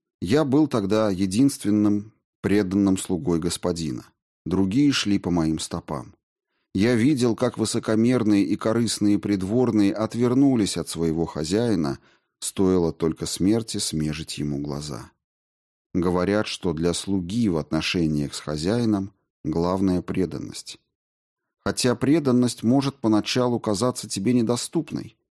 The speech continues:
в действительности она у тебя перед глазами. Если ты однажды решишь довериться ей – в то же самое мгновение ты станешь безупречным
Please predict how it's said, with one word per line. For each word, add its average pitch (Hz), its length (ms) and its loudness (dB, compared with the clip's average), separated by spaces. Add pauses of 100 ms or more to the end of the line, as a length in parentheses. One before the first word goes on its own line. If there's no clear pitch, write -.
в - 80 -6
действительности 82 920 -6 (340)
она 95 240 0
у 107 80 0
тебя 78 400 -6 (140)
перед 78 220 -4
глазами. 85 600 -4 (1300)
Если 87 320 0
ты 92 140 -2
однажды 85 480 0
решишь 87 420 -2
довериться 98 580 -2
ей – 57 340 -12 (340)
в - 80 -14
то 98 100 0
же 82 120 -2
самое 78 400 -2
мгновение 78 680 -2
ты - 140 -14
станешь - 720 -10
безупречным 73 920 -10